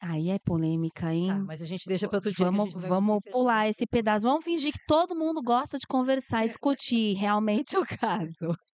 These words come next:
Speaker 1: A gente senta com o médico e diz, "Olha,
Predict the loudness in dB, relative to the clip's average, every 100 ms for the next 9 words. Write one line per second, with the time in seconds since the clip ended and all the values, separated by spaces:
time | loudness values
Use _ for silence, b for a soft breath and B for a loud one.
0 | _ B B B B B B 4 4 0
1 | -4 0 0 2 0 2 2 2 0 0
2 | -2 0 2 2 2 2 0 -4